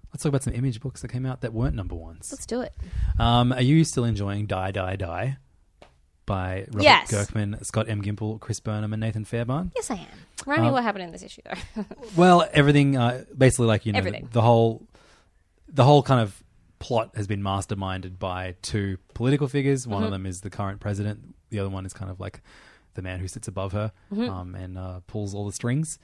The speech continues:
Speaker 2: Mm-hmm.
Speaker 1: Um, and there's a big kind of, uh, fight between the two of them in this issue. Um,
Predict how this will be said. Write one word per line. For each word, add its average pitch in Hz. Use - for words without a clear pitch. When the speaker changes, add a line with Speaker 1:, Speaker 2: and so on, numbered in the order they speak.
Speaker 2:
Mm-hmm. 202
Speaker 1:
Um, 95
and 98
there's 98
a 95
big 101
kind 95
of, 92
uh, 95
fight 123
between 107
the 104
two 110
of 104
them 107
in 101
this 101
issue. 113
Um, 101